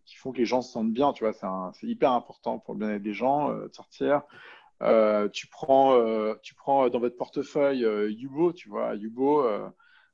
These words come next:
euh, ça permet à des mi-, enfin, tu vois, ça a permis à des, à des, à des cent-, à des millions de, de, de personnes dans des mi-, minorités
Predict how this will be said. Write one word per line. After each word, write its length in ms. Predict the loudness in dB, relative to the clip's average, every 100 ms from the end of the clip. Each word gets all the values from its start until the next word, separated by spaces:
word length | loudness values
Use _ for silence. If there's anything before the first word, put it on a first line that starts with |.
| -12
euh, 120 | -8 -8
ça 180 | -6
permet 320 | -6 -4 -2 0
à 100 | 0
des 120 | -2
mi-, 260 | -2 -4 -8
enfin, 140 | -14
tu 120 | -2 0
vois, 120 | 2
ça 140 | -2
a 60 | -6
permis 320 | -4 -4 -4
à 60 | -4
des, 180 | -4 -8
à 100 | -8
des, 160 | -10
à 100 | -10
des 200 | -8 -8 -10
cent-, 540 | -18 -2 -2 -2 -6 -10
à 80 | -8
des 140 | -6
millions 560 | -2 0 0 0 0 -2
de, 140 | -4
de, 340 | -4 -2 -2 -6 -18 _ -10
de 40 |
personnes 520 | -2 -2 0 -2 0
dans 100 | 0
des 140 | 0 0
mi-, 300 | 2 0 0
minorités 840 | -2 0 2 0 0 0 0 0